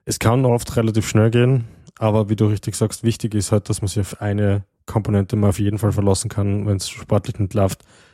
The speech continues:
dann muss man schauen, dass es rundherum Struktur gibt. Ähm, ich bin gespannt, was sie da so tut. Also ich freue mich jetzt dann richtig, dass ich wahrscheinlich morgen mir das Stadion eben in Genua ein bisschen anschauen werde, dass ich durch die Straßen durchspazieren werde,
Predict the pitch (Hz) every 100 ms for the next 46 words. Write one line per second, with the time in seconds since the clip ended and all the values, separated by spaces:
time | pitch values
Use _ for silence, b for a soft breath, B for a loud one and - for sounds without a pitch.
0 | - 98 101 98 98 101 98 92 98 -
1 | 110 - 101 107 101 - _ _ _ -
2 | 120 - 117 110 110 - B B B B
3 | B _ 110 101 101 101 101 101 - _
4 | _ _ - 123 139 - 139 127 110 107
5 | 104 98 - 110 95 101 107 104 110 -
6 | _ _ _ _ 123 - 113 110 127 120
7 | - 120 104 117 - 117 110 110 107 110
8 | 104 101 107 113 117 110 104 98 104 127
9 | 131 131 113 107 95 - 101 123 131 127
10 | 127 113 131 123 117 117 123 110 120 120
11 | 113 90 - 101 - - 113 104 120 117
12 | - 117 123 113 117 117